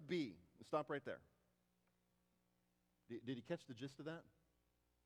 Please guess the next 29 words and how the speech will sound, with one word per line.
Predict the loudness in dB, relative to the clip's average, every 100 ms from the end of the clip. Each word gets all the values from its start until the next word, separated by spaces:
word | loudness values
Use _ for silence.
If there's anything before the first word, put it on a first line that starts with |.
| _ _ _ _ _ _ _ _ _ _ _ _ _ _ _ _ _ _ -6
He-, | -4 0
here | 2
are | 4 2 2
God's | 2 2 0 -6
instructions | -4 2 2 2 -6 -6
to | -8
the |
church. | -6 -6 -6 -8 -20 -20 _ _ _ _ -20 -20 -20 _ _ -6
A-, | -4
and | -4 -6 -4
does | -4
the | -2
passage | -4 -4 -4 -6 0
say, | 2 2 0 -2 -10 -20 -8 -6
"The | 2
following | 6 6 6 4
are | 4 4
lofty | 4 2 0 -4
goals | 0 0 0 -2
to | -6
shoot | -2 -4 -4
for"? | -6 -8 -20 -20 -20 -20 -20 -20 -20 -20 -20 -20 -20 -20 -20 -20 -20 -20 -20 -20 -20 -10
Did | -8
it, | -4
did | -4
it | -4 2
say, | 4 4 2 -2 -20 -20 -2
"Pick | 0 4
elders | 4 4 2